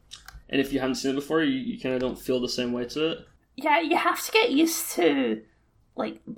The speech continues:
Speaker 2: low quality cameras.
Speaker 1: Mm-hmm.
Speaker 2: It's, it's, it's not something you even think about. Like, looking at you on webcam right now looks better than the film
Speaker 1: <laughs>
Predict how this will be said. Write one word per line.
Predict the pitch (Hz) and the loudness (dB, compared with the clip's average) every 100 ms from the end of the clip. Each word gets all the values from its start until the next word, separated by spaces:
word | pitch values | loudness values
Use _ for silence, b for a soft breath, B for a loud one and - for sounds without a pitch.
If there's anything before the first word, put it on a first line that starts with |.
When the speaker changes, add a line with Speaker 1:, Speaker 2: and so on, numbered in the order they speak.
| 233 | -4
Speaker 2:
low | 247 277 294 | 2 4 4
quality | - - 262 - - 294 | 2 4 6 6 6 2
cameras. | - - - 202 320 415 403 - - - | 0 -2 0 2 2 2 0 2 0 0
Speaker 1:
Mm-hmm. | 135 123 - B - | 0 -2 -2 B 2
Speaker 2:
It's, | - - | 2 4
it's, | 175 320 | 0 0
it's | 285 | 2
not | 320 339 | 6 6
something | 339 392 - | 4 -2 0
you | 330 | 0
even | 294 226 | 0 -2
think | 254 240 | -2 -2
about. | - 311 226 | 4 4 4
Like, | 240 | 2
looking | 240 302 330 | 0 2 2
at | 240 | 2
you | 233 254 247 - | 2 4 2 4
on | 220 220 220 | 2 2 4
webcam | 226 269 - - - | 4 4 2 4 6
right | 247 254 | 4 4
now | 254 - 101 220 - | 4 4 4 0 -2
looks | 131 180 - - | -2 0 -2 4
better | 302 - 339 | 4 4 2
than | 302 294 | 4 2
the | 240 | 0
film | - 226 | 2 4
Speaker 1:
<laughs> | 277 | 6